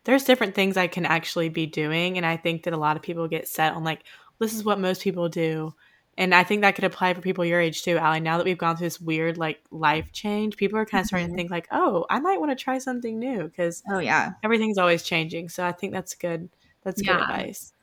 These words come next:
Speaker 3: You guys have probably heard about the Great Resignation, right? Where it's like,
Speaker 2: Yeah.
Speaker 3: everybody's quitting their job right now because they had these thoughts from covid of, like, "What am I doing with my life? I can be doing so many other things."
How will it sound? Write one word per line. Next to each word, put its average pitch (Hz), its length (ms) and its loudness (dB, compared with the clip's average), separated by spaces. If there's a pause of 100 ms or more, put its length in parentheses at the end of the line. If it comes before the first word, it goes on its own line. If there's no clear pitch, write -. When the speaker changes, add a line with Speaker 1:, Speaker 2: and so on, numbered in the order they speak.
(120)
Speaker 3:
You 226 120 2
guys 359 160 6
have 320 100 2
probably 208 260 6
heard 190 200 2
about 180 240 0
the 185 60 -2
Great 180 260 -2
Resignation, 175 680 -4
right? 190 320 -4 (140)
Where 185 100 -8
it's 185 100 -4
like, 175 100 8
Speaker 2:
Yeah. 151 180 8 (360)
Speaker 3:
everybody's 202 800 6
quitting 190 300 0
their 185 140 -2
job 175 300 -4
right 208 200 2
now 240 200 6
because 208 420 2
they 202 120 2
had 180 300 0
these 185 280 2
thoughts - 420 0
from 185 200 -4
covid 202 540 4
of, 185 140 -2
like, 185 240 2 (460)
"What 226 240 6
am 233 120 8
I 208 100 6
doing 226 280 6
with 196 160 0
my 185 120 0
life? 180 280 0
I 190 100 0
can 208 140 -2
be 208 80 2
doing 202 260 0
so 196 140 -2
many 190 160 -2
other 180 160 -2
things." 202 580 0